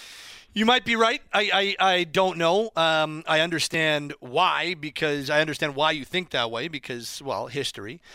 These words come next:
Um, but I, I don't know. I don't know if Craig Conroy would be able to, you know, make the, um,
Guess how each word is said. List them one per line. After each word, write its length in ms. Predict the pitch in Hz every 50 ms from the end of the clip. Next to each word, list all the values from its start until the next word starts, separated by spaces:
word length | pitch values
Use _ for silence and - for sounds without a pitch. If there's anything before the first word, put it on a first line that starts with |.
| - - -
Um, 380 | 135 139 139 139 139 135 139 131
but 120 | 190 214
I, 120 | 226 214 190
I 100 | 180 190
don't 120 | 202 220 226
know. 140 | 240 220 - -
I 80 | 139
don't 160 | 147 156 160
know 160 | 160 170 180 180
if 100 | 165 -
Craig 220 | - 175 170 156
Conroy 460 | - 156 156 156 151 151 151 147 147
would 180 | 139 147 147 135
be 140 | 143 147 151
able 180 | 151 143 147 139
to, 380 | - - 156 143 135 135 135 135
you 140 | 160 170
know, 180 | 151 - - 175
make 320 | 170 143 135 139 139 -
the, 460 | - 139 135 135 135 131 131 127 123 - - - - - -
um, 920 | 127 120 120 120 123 120 120 120 117 117 117 113 113 113 110 110 113 -